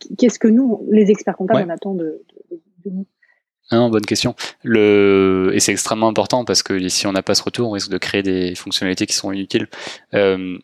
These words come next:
Speaker 2: alors le, le principal retour, c'est que vu qu'on est au téléphone, euh, allez, en moyenne une fois par mois avec, euh, nos partenaires experts comptables, on, on a leur retour, ils nous font, ils,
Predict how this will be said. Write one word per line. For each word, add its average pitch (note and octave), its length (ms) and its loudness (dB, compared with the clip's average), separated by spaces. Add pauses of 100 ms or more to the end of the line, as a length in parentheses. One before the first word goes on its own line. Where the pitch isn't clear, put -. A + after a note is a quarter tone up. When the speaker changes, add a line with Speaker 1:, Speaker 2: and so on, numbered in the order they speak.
(320)
Speaker 2:
alors G2 180 -2
le, G#2+ 120 -4 (380)
le A2+ 100 -4
principal - 480 0
retour, B2 300 2
c'est A2+ 140 -2
que - 80 -12 (400)
vu C3 200 -4
qu'on A2+ 180 0
est G#2 60 4
au G2 100 4
téléphone, G#2+ 720 -2
euh, F#2 260 -8 (260)
allez, - 160 -10
en - 140 -14
moyenne G#2 320 2
une G#2 100 -4
fois G#2+ 200 -2
par G2+ 160 -2
mois G#2 220 -2 (100)
avec, F2+ 360 -4
euh, F2 320 -4
nos F#2 120 -6
partenaires F#2 320 -4
experts - 260 -8
comptables, C3 320 -2 (500)
on, F#2 540 -8
on G2+ 180 -2
a A#2+ 120 4
leur G#2+ 180 2
retour, G#2+ 520 2
ils F#2 120 -6
nous G2+ 60 -6
font, - 180 -6
ils, F#2 320 -10